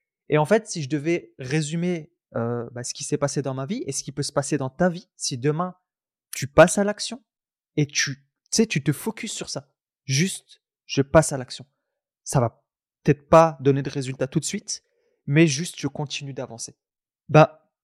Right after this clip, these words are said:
il va se passer ce qui s'est passé avec le bambou. C'est que là, pendant que tu vas passer à l'action,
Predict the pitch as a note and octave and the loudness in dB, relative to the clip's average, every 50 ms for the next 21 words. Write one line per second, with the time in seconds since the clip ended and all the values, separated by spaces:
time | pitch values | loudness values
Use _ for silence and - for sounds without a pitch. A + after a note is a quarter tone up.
0 | _ _ _ _ _ _ D3+ C#3 B2+ C#3+ - - - E3 - - F3 E3+ - - | _ _ _ _ _ _ 0 4 4 2 2 2 0 -2 0 0 -2 -2 -2 -10
1 | - - C#3+ C3 - C3 - - C#3+ C3+ - C3+ A#2 G#2+ A#2 A2+ _ - _ _ | -10 -10 -8 -8 -8 -10 -8 -8 -10 -10 -10 -14 -14 -14 -18 -20 _ -20 _ _
2 | _ _ _ - - C#3+ C#3 C3+ - - C#3 C3 C3 C#3+ D3 E3+ F#3 - _ _ | _ _ _ -6 -2 -2 -2 -2 -2 -4 -2 2 6 6 6 6 4 -4 _ _
3 | _ _ _ _ _ _ _ _ _ - C#3+ C3+ C#3+ E3 E3+ - - E3+ D3+ D3 | _ _ _ _ _ _ _ _ _ 0 2 2 2 0 0 -2 -2 -2 -2 -2
4 | - D3 C3+ - D3 C3 C3 - - - D3 C#3+ | -2 -4 -4 -2 -2 -2 -2 -4 -6 -10 -10 -10